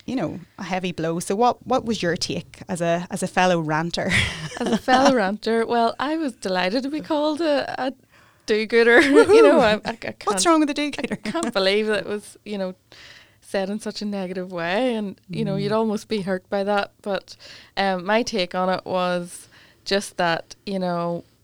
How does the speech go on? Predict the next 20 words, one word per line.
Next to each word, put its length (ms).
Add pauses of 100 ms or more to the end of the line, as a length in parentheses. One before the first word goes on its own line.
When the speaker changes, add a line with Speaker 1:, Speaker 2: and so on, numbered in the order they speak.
(380)
Speaker 2:
it's 160
a 60
wider 400
issue. 240
It's 180
not 220
just 280
about 200
immigration 560
cases 520
and, 360
you 80
know, 320
challenging 640
and 220
calling 320
out 160
the 60
Home 180
Office 480